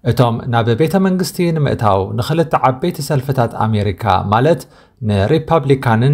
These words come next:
ንዲሞክራትን ወኪሎም ኣብ ጽዑቕ ፕሬዝደንታዊ ምርጫ ዝርከቡ ኸዓ ዶናልድ ትራምፕን ካማላ ሃሪስን እዮም። ትራምፕ ቅድሚ ሕጂ እውን ንኣሜሪካ መሪሑ ስለ ዝፈልጥ ብዛዕባኡ ብዙሕ ንፈልጥ ኢና።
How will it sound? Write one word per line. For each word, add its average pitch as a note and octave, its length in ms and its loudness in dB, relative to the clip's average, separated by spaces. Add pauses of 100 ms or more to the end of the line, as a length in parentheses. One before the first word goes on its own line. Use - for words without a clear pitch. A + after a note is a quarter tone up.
(140)
ንዲሞክራትን C3+ 760 2
ወኪሎም B2 480 0 (360)
ኣብ G2+ 200 0 (120)
ጽዑቕ D#3+ 400 -2
ፕሬዝደንታዊ C3 720 0
ምርጫ G#2+ 460 0
ዝርከቡ G#2 460 0
ኸዓ - 200 2 (500)
ዶናልድ C3 540 2 (140)
ትራምፕን B2 500 -2 (380)
ካማላ A2+ 380 2 (120)
ሃሪስን C3 480 2
እዮም። F#2 160 2 (1120)
ትራምፕ F#3 340 2 (120)
ቅድሚ D3 240 -4
ሕጂ C#3+ 240 -2
እውን B2+ 240 4
ንኣሜሪካ A2+ 600 2
መሪሑ C#3 340 2
ስለ G2 220 0
ዝፈልጥ A#2+ 440 0 (180)
ብዛዕባኡ B2+ 520 2 (560)
ብዙሕ A2 480 0
ንፈልጥ B2 380 0
ኢና። B2+ 140 4